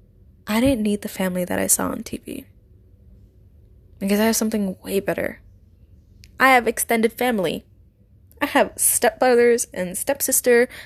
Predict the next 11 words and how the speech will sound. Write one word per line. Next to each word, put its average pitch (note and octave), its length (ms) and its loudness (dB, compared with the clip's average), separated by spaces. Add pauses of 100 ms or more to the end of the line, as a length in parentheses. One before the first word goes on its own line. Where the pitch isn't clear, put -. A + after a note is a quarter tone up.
(180)
that F#3+ 340 -2 (480)
are A3+ 120 -2
freaking - 260 4
amazing. G#3+ 600 2 (1200)
And A#3+ 120 4
that G#3+ 60 4
are G3 320 0
weird A3 580 2
and A#3+ 540 0 (340)
<laughs> - 400 -14
funny. A3 760 0